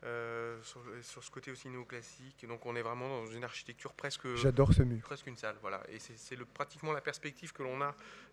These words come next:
Speaker 1: de, la dernière perspective qu'on a, c'est celle-ci, que vous montre Guillaume. Euh, et on finit par l'amour folie, qui est aussi, euh, euh,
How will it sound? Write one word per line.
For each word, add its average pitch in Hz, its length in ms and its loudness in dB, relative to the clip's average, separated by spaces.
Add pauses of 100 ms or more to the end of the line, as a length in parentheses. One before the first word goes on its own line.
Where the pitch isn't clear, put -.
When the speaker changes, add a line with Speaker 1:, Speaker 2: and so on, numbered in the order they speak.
Speaker 1:
de, 123 140 -6 (500)
la 139 80 4
dernière 160 240 4
perspective 151 440 -8
qu'on 139 160 0
a, 139 120 4
c'est - 140 -12
celle-ci, 147 340 -6 (380)
que 123 80 -20
vous 113 200 -16
montre 123 180 -10
Guillaume. 117 280 -12 (580)
Euh, 110 340 -16
et 117 80 -6
on 113 80 -6
finit 131 260 -8
par 127 180 4
l'amour 123 240 0
folie, 143 340 -16
qui - 100 -18
est - 20 -16
aussi, 117 240 -20
euh, 139 80 -16
euh, - 920 -20